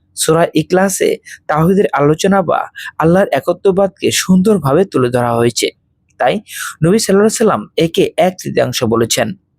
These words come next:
একেই কেউ কেউ এ-, এভাবে বলেন যে কোরআনের অর্থ তিন ভাগে বিভক্ত, ঘটনাবলী, আহকাম, আল্লাহর গুণাবলী। সূরা ইখলাসটি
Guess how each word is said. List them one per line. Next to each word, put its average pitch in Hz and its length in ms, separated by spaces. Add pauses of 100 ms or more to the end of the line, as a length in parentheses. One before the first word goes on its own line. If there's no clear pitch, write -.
(720)
একেই 220 340
কেউ 151 220
কেউ 190 260
এ-, 143 320
এভাবে 180 420
বলেন 165 400
যে - 200 (360)
কোরআনের 196 500
অর্থ - 380
তিন 175 420
ভাগে 151 260
বিভক্ত, 123 500 (520)
ঘটনাবলী, 127 640 (360)
আহকাম, 110 500 (360)
আল্লাহর 185 340
গুণাবলী। 120 520 (840)
সূরা 262 340
ইখলাসটি 175 500